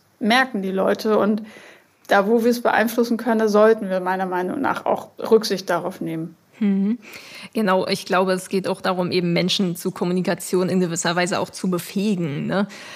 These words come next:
Speaker 2: Ähm,
Speaker 1: Mhm.
Speaker 2: und zu motivieren. Und, ähm, du hast vorhin auch gesagt, Zuhören ist ein ganz wichtiger Schlüssel. Bedeutet denn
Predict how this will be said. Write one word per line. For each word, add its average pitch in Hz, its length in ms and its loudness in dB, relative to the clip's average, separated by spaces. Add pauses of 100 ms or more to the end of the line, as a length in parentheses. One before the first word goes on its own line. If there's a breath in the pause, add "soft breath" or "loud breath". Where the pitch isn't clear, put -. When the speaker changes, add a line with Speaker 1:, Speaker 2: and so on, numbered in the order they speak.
(160 loud breath)
Speaker 2:
Ähm, 233 240 6
Speaker 1:
Mhm. 233 60 2
Speaker 2:
und 196 140 2
zu - 120 0
motivieren. 180 880 4
Und, 180 500 0
ähm, 190 540 -2
du 202 160 -2
hast 202 360 0
vorhin 208 360 0
auch - 200 -2
gesagt, 180 420 -2
Zuhören 202 480 0
ist 175 100 -6
ein 185 80 -2
ganz 175 220 -2
wichtiger 180 360 -4
Schlüssel. 180 420 -2
Bedeutet 190 840 0
denn 196 260 2